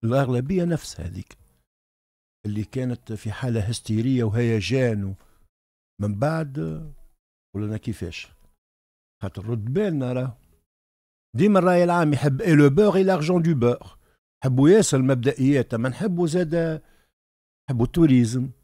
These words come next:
نحبوا، آه، الاستثمارات، نحبوا نسافروا كيف ما نحبوا،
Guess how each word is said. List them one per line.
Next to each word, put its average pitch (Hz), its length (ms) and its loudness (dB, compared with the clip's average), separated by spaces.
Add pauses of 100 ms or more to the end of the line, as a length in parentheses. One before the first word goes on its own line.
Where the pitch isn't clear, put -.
(640)
نحبوا، 117 480 -2
آه، 117 520 -6 (560)
الاستثمارات، 117 1400 -2 (440)
نحبوا 107 220 -2
نسافروا 120 400 -2
كيف 127 200 -8
ما 156 100 -2
نحبوا، 131 500 -2